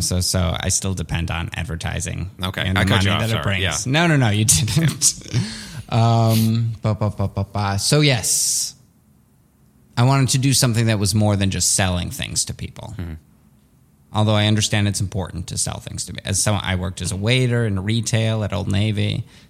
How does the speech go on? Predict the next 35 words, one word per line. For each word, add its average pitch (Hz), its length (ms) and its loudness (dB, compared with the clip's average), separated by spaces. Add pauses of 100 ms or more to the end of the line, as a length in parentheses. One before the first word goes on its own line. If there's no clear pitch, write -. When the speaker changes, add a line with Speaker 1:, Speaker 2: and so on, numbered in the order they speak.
(100)
Speaker 1:
You - 80 -2
know, 92 100 4
my 90 140 2
whole 110 160 4
life 101 240 0
has 92 160 -4
been 90 160 -2
selling - 400 -4
things - 300 -8
to 131 60 -10
people. - 400 -10 (1000)
And, 85 460 2
uh, 85 420 0 (1120)
yeah, - 240 -4 (240)
I 101 60 -4
wanted 92 200 2
to 95 80 -2
do 95 80 -2
something 92 340 0
that - 220 -6
means 92 480 0
more. 107 280 2 (160)
Speaker 2:
Mm-hmm. 87 140 -8 (1080)
Speaker 1:
Like, 95 240 0
even 98 220 2
if 90 100 -2
we're 92 80 -2
selling 92 380 0
a 82 60 -2
ticket - 420 -4
to - 240 -6
someone, 113 600 2
the - 40 -2
Speaker 2:
Mm-hmm. 90 120 -6
Speaker 1:
ticket 92 500 -4